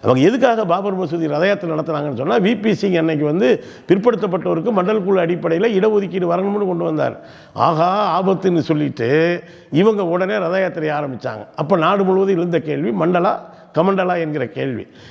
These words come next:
இப்ப வட இந்திய மாநிலங்கள்ல என்ன கேள்வி வரப்போகுதுன்னா, ஜாதி வாரியான கணக்கெடுப்பு நடத்தி அதன் அடிப்படையில் இடஒதுக்கீடு செய்வதை பாஜக ஏ-, ஏற்கிறதா எதிர்க்கிறதா என்கிற கேள்வியை கேட்பாங்க. அப்படி கேட்கிற பொழுது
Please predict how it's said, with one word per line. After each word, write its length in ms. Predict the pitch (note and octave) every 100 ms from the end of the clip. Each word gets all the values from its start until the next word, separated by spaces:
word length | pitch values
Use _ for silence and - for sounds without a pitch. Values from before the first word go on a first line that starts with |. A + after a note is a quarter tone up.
| -
இப்ப 360 | B2+ F#3+ - C#4
வட 220 | G#3 F#3+
இந்திய 280 | A#3 G#3 G#3
மாநிலங்கள்ல 460 | F3 F3+ D#3+ D#3+ C#3
என்ன 220 | F3 G#3+
கேள்வி 280 | C#3 F#3 D#3+
வரப்போகுதுன்னா, 640 | C#3+ C#3 C3 A#2+ A#2 A#2+ - - -
ஜாதி 460 | A#2 D3 G3+ G3+ G3+
வாரியான 720 | F3+ E3+ D#3+ C#3+ D3+ F#3 G#3 - -
கணக்கெடுப்பு 600 | B2+ F#3 F3 F3+ E3+ D3+
நடத்தி 440 | C#3+ C3+ - G3+
அதன் 280 | - B2 D#3+
அடிப்படையில் 600 | D#3+ F#3 E3 F3 F#3+ D3+
இடஒதுக்கீடு 460 | F3+ F#3 F3 D#3+ C#3+
செய்வதை 540 | - C#3+ C3 C#3+ C#3 - - -
பாஜக 720 | D#3 F3+ F3 D#3 D3+ E3+ E3
ஏ-, 360 | C3+ - B2 F3+
ஏற்கிறதா 480 | F#3+ F3 D3+ D3+ A#3 - - -
எதிர்க்கிறதா 560 | C#3+ A3 F#3 F#3 E3+ F#3
என்கிற 280 | D#3 D#3
கேள்வியை 480 | G#2+ D3 D#3+ D3 F3
கேட்பாங்க. 360 | B2 B2+ G#2+ F#2 - - - - -
அப்படி 240 | - D3 D#3+
கேட்கிற 600 | - - A#3 A#3 G#3 F3+
பொழுது 640 | D3+ B2 B2+ B2 B2+ B2